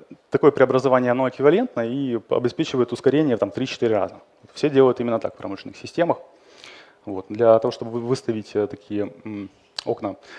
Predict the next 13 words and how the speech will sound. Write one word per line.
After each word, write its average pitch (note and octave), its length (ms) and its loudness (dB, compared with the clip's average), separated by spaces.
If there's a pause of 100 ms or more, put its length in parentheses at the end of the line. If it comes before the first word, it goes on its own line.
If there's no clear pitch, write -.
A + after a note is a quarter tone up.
(160)
в - 40 -8
виде A#2 120 -2
столбцов, A#2 360 -2
используется C#3+ 320 2
операция, B2+ 340 10
называется A#2 320 6
im C3 160 -2
to - 100 -8
call. A2 280 2 (480)
Вот - 120 -16
советую B2 380 -4
такую A2 240 -2
работу A#2+ 380 -2